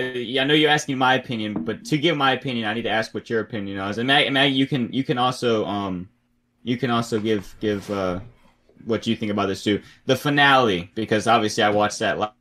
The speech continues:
last night. What are your thought, y'all's thoughts on the finale of Parks and Rec?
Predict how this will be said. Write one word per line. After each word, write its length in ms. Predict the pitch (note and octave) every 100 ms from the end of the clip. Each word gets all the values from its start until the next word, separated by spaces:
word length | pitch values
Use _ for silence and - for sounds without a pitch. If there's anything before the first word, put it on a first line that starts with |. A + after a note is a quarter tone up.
| G#2
last 180 | G#2 -
night. 280 | G2 F#2 - - -
What 160 | C#3 F3+
are 40 |
your 180 | F3 D#3+
thought, 320 | - C3+ -
y'all's 420 | A2+ C#3 C3+ -
thoughts 380 | - A#2+ A2 - -
on 200 | A2+ A2+
the 80 |
finale 500 | G#2 A2 G#2 G2+ G2+
of 140 | G2 -
Parks 260 | F#2+ F#2
and 80 | F2+
Rec? 240 | D2+ -